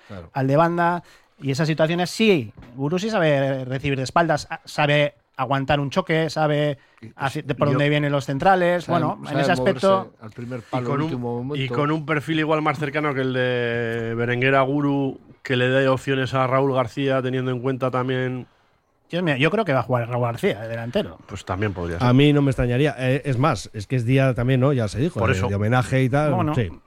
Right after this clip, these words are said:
Speaker 4: sí,
Speaker 2: em,
Speaker 4: puede ser.
Speaker 2: <laughs> es que, eh, pero bueno, hoy, en este caso, si no estás optando por vía libre, que es un poco lo que no está us-, no está optando,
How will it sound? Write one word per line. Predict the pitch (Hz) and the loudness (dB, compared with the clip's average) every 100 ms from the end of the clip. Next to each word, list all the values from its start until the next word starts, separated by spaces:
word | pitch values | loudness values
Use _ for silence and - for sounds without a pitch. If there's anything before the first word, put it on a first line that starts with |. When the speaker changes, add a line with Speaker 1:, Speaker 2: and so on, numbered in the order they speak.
| _ | _
Speaker 4:
sí, | 143 | -6
Speaker 2:
em, | 139 143 139 135 135 | -2 0 0 -2 0
Speaker 4:
puede | 131 110 | 0 0
ser. | 95 - 120 131 110 | -2 -8 -8 -8 -10
Speaker 2:
<laughs> | 131 - _ _ | -12 -16 _ _
es | 156 156 | -8 -4
que, | - 180 - - | 2 2 0 0
eh, | 143 139 135 | 4 4 4
pero | 143 | 4
bueno, | 151 151 131 | 4 4 2
hoy, | 170 - | 2 0
en | 139 143 | -2 -2
este | 165 185 | -2 0
caso, | 185 214 220 233 _ _ - - _ _ _ _ _ | 0 2 0 -2 _ _ -20 -20 _ _ _ _ _
si | - - 135 | -10 -2 2
no | 160 | 2
estás | 165 170 160 | 4 2 2
optando | 151 160 156 | 2 2 2
por | 156 | 2
vía | 156 156 | 4 4
libre, | 180 131 | 4 0
que | 117 | -4
es | 117 | -8
un | 127 | -6
poco | 135 139 | -4 -2
lo | 135 | -2
que | 135 | -2
no | |
está | 139 143 | -2 -2
us-, | 131 - | -4 -4
no | 139 | -4
está | 127 139 | -2 -2
optando, | 135 180 196 226 226 | 0 0 2 2 0